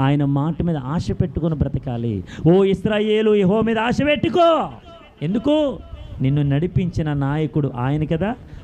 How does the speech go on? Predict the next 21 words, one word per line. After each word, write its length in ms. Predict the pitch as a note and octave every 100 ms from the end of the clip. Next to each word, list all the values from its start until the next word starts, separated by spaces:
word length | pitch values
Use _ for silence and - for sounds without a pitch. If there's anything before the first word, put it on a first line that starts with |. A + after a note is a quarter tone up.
| -
మరి 120 | A3
ఆయన 280 | F3 F3 A#3
మీద 180 | B3+ A#3+
ఆశ 280 | A#3 - A3+
పెట్టుకోకుండా 420 | A3 A#3+ A#3+ A3
లోకం 300 | G3 G#3+ A#3+
మీద 120 | A#3+
ఆశ 180 | G#3 - B3
పెట్టుకుని 300 | A#3 A3+ G#3
ఏం 140 | A3+
బ్రతుకుతావు? 640 | A#3+ A#3+ A3+ C#4+ D4 B3+ - - -
లోకం 420 | C#3 D3 F3+ G3 F#3+
నిన్ను 160 | F#3
ముంచేస్తది. 760 | F#3 G#3 - G#3+ - D3 B2+ A2+ - -
లోకం 440 | D#3+ G#3+ F3 F3
ఉండాలంటే 560 | D#3+ D3+ D#3 D3 D3 B2+ - -
మనకు 220 | C3+ C#3
కావాల్సిందేంటి? 800 | B2+ C#3 D#3+ E3 F3 E3+ E3 E3+
పదిహేడు 380 | E3 D3+ D3 C#3+
వచ్చిన 240 | C#3 C3+
భాగం, 400 | C3 B2+ A#2+ A2